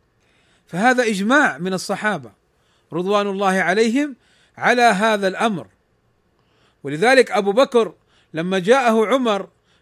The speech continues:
لما قتل القراء الحفاظ في اليمامة،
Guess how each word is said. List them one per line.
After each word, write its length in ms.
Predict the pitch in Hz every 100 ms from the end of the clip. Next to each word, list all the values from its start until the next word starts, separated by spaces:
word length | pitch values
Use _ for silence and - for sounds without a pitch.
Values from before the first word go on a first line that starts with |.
| -
لما 280 | 165 196
قتل 360 | 190 262 262 247
القراء 600 | 220 220 208 226 247 202
الحفاظ 640 | 196 185 170 233 240 208 202 _ _ _ _ _ _ _ _ _ _ _ _ _ _
في 120 | -
اليمامة، 640 | 180 190 214 247 214 226